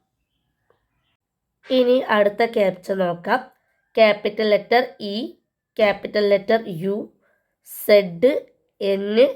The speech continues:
ഇ ഡി. ഓണാക്കി നോക്കാം. നമുക്ക് ക്യാപ്സ് ലോക്ക് ഓണാക്കാം. അതിനുശേഷം ക്യാപ്സ് ലോക്ക് ഓണാക്കിയതിനു ശേഷം നമുക്ക് ഇനി എല്ലാം ടൈപ്പ് ചെയ്യുന്നത് ക്യാപിറ്റൽ ലെറ്റർ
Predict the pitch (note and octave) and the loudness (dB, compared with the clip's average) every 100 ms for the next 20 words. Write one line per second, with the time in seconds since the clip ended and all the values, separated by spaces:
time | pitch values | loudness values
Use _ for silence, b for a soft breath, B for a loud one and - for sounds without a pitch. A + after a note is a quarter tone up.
0 | - _ _ - G3+ A3+ D4+ _ _ _ | -12 _ _ -16 -8 -8 -8 _ _ _
1 | F#3+ E3+ A3+ G3 F3+ _ _ _ _ _ | -18 -8 -6 -6 -8 _ _ _ _ _
2 | _ _ _ - - - G3 F#3+ F#3+ F#3 | _ _ _ -20 -20 -6 0 2 0 -2
3 | A3+ G#3 F#3+ - A3 G#3+ F#3+ A3 D4 b | -4 -2 -2 -2 0 0 -2 -2 -2 b
4 | b b _ G#3+ G3+ G3 - G#3+ F#3+ F#3 | b b _ -2 -2 -4 -6 0 0 0
5 | B3 - - G3 F#3 F#3 - G#3 B3+ - | -2 -2 2 2 2 -2 -4 -2 -2 -2
6 | _ _ _ _ _ - F#3+ F#3+ G3+ G#3+ | _ _ _ _ _ -12 -8 -4 -4 -6
7 | - G3+ F#3 F#3+ - B3+ - b b b | -10 -6 -4 -4 -2 -2 -2 b b b
8 | b _ _ - G3+ F#3+ - G3+ G3 A3 | b _ _ -2 -2 -2 -2 2 2 2
9 | A3 F#3+ F#3 F#3 G3 G#3 G3+ B3 C4+ A#3 | 0 2 0 -2 -4 -4 -6 -4 0 -2
10 | G3 G#3 F#3+ G3+ F#3+ G#3 A#3 A#3 G3 F#3+ | -2 -4 2 2 2 0 0 0 -2 -2
11 | F3+ E3+ F3 C4 C4 F#3+ F#3+ - F#3 F3+ | -4 -4 -2 0 0 -2 -8 -8 -6 -6
12 | F#3+ | -2